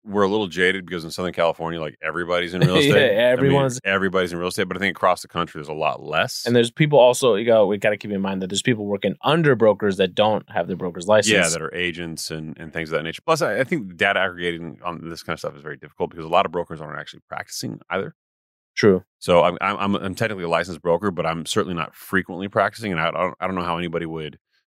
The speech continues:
Speaker 1: would classify, like, my pro bono work and stuff like that. So I, I don't know how you would, I mean, not everybody, and a lot of people do it from their five to nine, not their nine to five, you know?
Speaker 2: Yeah.
Speaker 1: So I, I don't really know where that winds up. Uh, and then just to finish off this, this particular article, mortgage applications to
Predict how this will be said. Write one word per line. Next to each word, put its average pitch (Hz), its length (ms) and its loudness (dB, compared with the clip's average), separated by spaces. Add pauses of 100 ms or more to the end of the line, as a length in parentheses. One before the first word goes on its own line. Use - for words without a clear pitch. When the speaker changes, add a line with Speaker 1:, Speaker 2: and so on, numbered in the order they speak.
(360)
Speaker 1:
would 80 80 -12
classify, 87 580 2
like, 78 180 -2
my 71 80 -12
pro 85 220 -2
bono 82 300 -4
work 90 260 -2
and 87 100 -16
stuff - 180 -10
like 92 140 -10
that. 95 300 -6
So 85 160 0
I, 90 240 2
I - 20 0
don't 101 120 0
know 98 80 2
how 98 120 2
you 90 160 0
would, 78 180 -8 (360)
I - 40 -12
mean, 113 240 0
not 117 120 2
everybody, 107 340 2 (280)
and 110 80 -2
a - 40 6
lot 135 80 8
of 139 60 2
people 120 120 -4
do 110 120 4
it 90 80 0
from 95 140 -4
their 87 160 2
five 92 240 2
to 90 80 -10
nine, 87 240 -4
not 82 120 -6
their 82 80 -12
nine 82 140 -10
to 76 60 -12
five, 87 340 2
you 87 60 -6
know? 90 180 -8 (160)
Speaker 2:
Yeah. 98 220 6 (260)
Speaker 1:
So - 140 0
I, 85 180 2
I 107 40 2
don't 107 100 0
really 98 120 2
know 95 120 2
where 90 80 2
that 85 120 2
winds 85 160 -6
up. 87 140 -2 (500)
Uh, 95 220 4
and 110 80 2
then 110 260 0
just 107 180 -8
to 101 60 -10
finish 117 200 0
off 87 100 0
this, 87 320 -6
this 90 120 -14
particular 87 300 0
article, 85 280 2
mortgage 95 320 2
applications 90 500 -4
to 78 100 -14